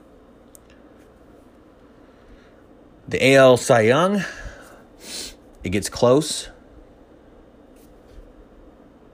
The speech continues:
'cause you have a few pitchers. You got Charlie Morton, who's leading the A L in E R A. When it comes to the wins, losses, you have Ver-,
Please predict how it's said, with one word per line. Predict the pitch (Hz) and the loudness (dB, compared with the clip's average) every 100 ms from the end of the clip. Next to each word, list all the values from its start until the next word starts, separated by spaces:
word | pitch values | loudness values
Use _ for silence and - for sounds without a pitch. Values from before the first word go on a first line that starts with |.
| _ - _ - - - - - | _ -20 _ -20 -20 -20 -20 -12
'cause | - 92 | -6 -6
you | 92 | -4
have | 90 | -6
a | 87 | -6
few | - 98 98 95 104 - - - - - - - - - _ _ - - | -8 -6 -4 -6 -10 -18 -20 -20 -20 -20 -20 -20 -20 -20 _ _ -20 -4
pitchers. | 113 110 107 107 - - | -4 -2 -2 -4 -8 -14
You | 90 | -6
got | 92 - | -6 -2
Charlie | 110 104 | -2 -2
Morton, | 98 104 104 117 120 - - - _ | -2 -2 0 -4 -6 -16 -20 -20 _
who's | - 101 92 | -10 -8 -6
leading | 101 98 95 | -6 -4 -6
the | - | -6
A | 98 95 | -6 -4
L | 92 | -4
in | 85 | -6
E | 80 | -6
R | 87 90 | -6 -4
A. | 87 98 131 - - - - - - - _ - - - - - - _ - - | -4 -4 -8 -14 -20 -20 -20 -20 -20 -20 _ -20 -20 -20 -20 -20 -20 _ -20 -18
When | - 95 | -10 -8
it | 92 | -6
comes | 98 92 - | -6 -6 -6
to | 90 | -6
the | |
wins, | 90 92 90 | -4 -6 -8
losses, | 85 90 107 127 131 131 - - _ - - - - - - _ - - | -6 -2 -2 0 -2 -4 -14 -20 _ -20 -20 -20 -20 -20 -20 _ -20 -8
you | 101 | -2
have | 92 85 - | -2 -4 -10
Ver-, | - 104 104 | -4 -2 -2